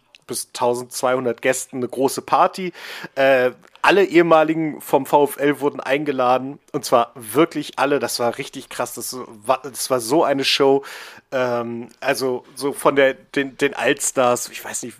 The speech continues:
wenn ihr euch auskennt, sagen euch Namen wie Holger Ballwanz und Detlef Dammeier und Roy Preger was. Wenn ihr euch nicht so auskennt, sagt euch Grafitsch etwas. Wenn ihr euch in modernsten Fußball aus-,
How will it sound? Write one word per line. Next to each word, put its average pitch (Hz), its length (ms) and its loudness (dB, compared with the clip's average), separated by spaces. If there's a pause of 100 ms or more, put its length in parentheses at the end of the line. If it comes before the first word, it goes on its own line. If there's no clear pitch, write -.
(220)
wenn 190 200 4
ihr 165 60 6
euch 147 140 2
auskennt, 143 360 4
sagen 135 220 4
euch 123 140 -4
Namen 120 220 0
wie 107 100 -8
Holger 131 340 2
Ballwanz 123 540 0
und 135 120 -10
Detlef 123 380 -4
Dammeier 131 540 4
und 127 180 -8
Roy 131 140 4
Preger 135 520 2
was. 123 240 2 (360)
Wenn 120 100 0
ihr 143 60 6
euch 127 100 -2
nicht 180 160 0
so 160 120 4
auskennt, 147 440 2
sagt 139 240 0
euch 127 160 -6
Grafitsch - 560 -2
etwas. 131 640 0
Wenn 123 100 -2
ihr 127 160 2
euch 120 300 -8 (260)
in 143 260 -8
modernsten 143 580 2
Fußball 139 440 0
aus-, 127 480 0